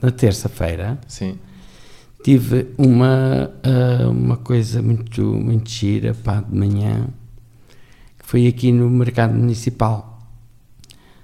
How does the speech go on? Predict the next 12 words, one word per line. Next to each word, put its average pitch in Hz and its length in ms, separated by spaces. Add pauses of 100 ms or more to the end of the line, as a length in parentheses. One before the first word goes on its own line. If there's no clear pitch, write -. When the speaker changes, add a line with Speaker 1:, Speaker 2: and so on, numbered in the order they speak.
(120)
Speaker 1:
Tem - 160
lá 123 80
um 127 80
espaço - 720 (200)
onde 120 380
foi, 104 1080 (680)
onde 113 320
há 101 160
uma 104 180
exposição 107 840 (1200)
de, 120 840 (180)
eh, 110 720